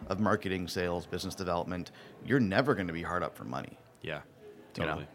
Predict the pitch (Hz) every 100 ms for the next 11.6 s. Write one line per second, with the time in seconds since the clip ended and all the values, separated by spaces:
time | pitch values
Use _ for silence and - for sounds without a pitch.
0 | - - - - 107 104 127 120 139 123
1 | 101 71 82 80 76 85 87 90 95 92
2 | 90 90 - 87 71 - 104 110 67 50
3 | 64 82 98 123 92 85 55 58 - -
4 | - 110 120 117 127 135 98 87 82 85
5 | - 80 80 101 104 82 85 - 92 -
6 | - - 165 151 123 113 127 165 127 110
7 | - 107 104 95 90 90 90 95 117 107
8 | - 117 123 98 78 113 - - 117 104
9 | 95 90 85 78 92 107 - - - 104
10 | 90 - 82 85 87 - 92 95 92 90
11 | 92 85 92 87 82